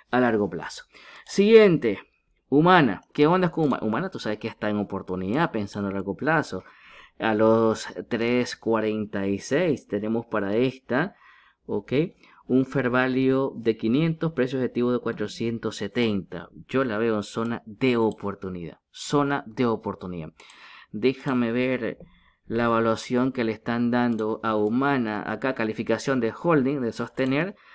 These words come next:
Valuación veintiuno. Estamos ahí en línea. Estamos a un precio ya interesante.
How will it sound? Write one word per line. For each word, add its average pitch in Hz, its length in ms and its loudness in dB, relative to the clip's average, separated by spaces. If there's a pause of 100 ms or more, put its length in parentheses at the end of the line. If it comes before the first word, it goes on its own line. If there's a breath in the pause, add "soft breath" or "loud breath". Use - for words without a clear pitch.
(120 soft breath)
Valuación 135 1000 2
veintiuno. 139 880 2
Estamos - 440 -6
ahí 208 240 -2
en 175 100 -2
línea. 135 580 0
Estamos 285 500 -2
a 226 60 4
un 220 120 2
precio 196 340 2
ya 170 180 2
interesante. 156 1040 0